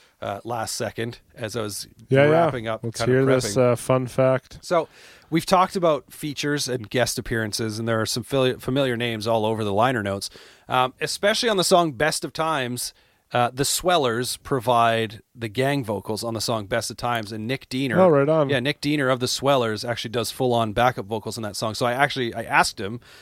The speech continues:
Speaker 1: I was like, 'cause I messaged him.
Speaker 2: Awesome.
Speaker 1: Yeah, I was like, I sent him a message like, "Hey, we're doing, um, an episode on M X P X Plans Within Plans, and I saw a familiar name on there, your name." And he's like, "Oh, yeah, yeah."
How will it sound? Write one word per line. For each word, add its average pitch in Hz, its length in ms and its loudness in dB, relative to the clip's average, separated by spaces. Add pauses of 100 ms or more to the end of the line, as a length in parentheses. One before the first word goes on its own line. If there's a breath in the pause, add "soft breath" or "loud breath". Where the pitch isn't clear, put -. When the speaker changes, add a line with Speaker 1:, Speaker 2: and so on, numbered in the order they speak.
(200 loud breath)
Speaker 1:
I 139 40 0
was 135 120 0
like, 147 140 2
'cause 160 120 -2
I 160 100 6
messaged 151 260 2
him. 123 80 6
Speaker 2:
Awesome. 143 280 2
Speaker 1:
Yeah, 156 200 6
I 131 40 4
was 127 120 0
like, 131 260 0 (260 soft breath)
I 131 60 0
sent 180 220 2
him 165 40 2
a 143 60 2
message 185 260 4
like, 147 180 0
"Hey, 190 200 2
we're 143 160 2
doing, 143 680 2
um, 113 440 0
an 123 80 -2
episode 135 420 0
on 120 140 2
M 120 100 -2
X 117 180 -4
P - 140 -2
X 156 180 -2
Plans 131 280 -4
Within 127 200 -4
Plans, 147 420 0 (280 loud breath)
and 139 100 0
I 139 40 2
saw 147 400 4
a 147 100 0
familiar 147 420 0
name 170 240 2
on 104 180 0
there, 90 180 -8
your 170 320 2
name." 107 220 -4
And 95 100 -14
he's 98 120 -16
like, 110 120 -16
"Oh, 202 180 -8
yeah, 196 200 -10
yeah." 196 200 -8